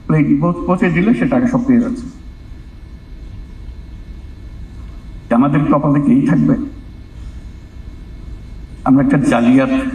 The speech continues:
দেশ হিসেবে, জালিয়াত জাতি হিসেবে বেঁচে থাকবো?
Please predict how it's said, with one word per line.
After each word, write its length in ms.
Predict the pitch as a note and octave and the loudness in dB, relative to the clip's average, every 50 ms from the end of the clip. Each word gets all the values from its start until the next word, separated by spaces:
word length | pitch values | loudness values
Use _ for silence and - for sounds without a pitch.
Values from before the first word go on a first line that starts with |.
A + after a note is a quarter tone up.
| - - - - | -6 -4 -2 0
দেশ 240 | C#3 C3 A#2+ - | 2 2 2 2
হিসেবে, 420 | - D3+ D3 C#3+ C3+ C3+ C#3+ B2+ A#2+ | 2 2 4 4 4 6 6 6 6
জালিয়াত 420 | A#2 B2+ C3 B2 B2+ C#3 C#3 C3 | 6 4 4 6 6 6 6 4
জাতি 360 | A#2+ A#2+ C3 C3 A#2+ B2 C3 | 4 2 2 2 4 4 6
হিসেবে 280 | C3+ C#3 - - C#3+ C#3 | 6 6 6 4 4 4
বেঁচে 260 | C3 - - C4 - | 4 4 4 2 2
থাকবো? 320 | - - C4+ - - - | 2 2 2 0 0 -2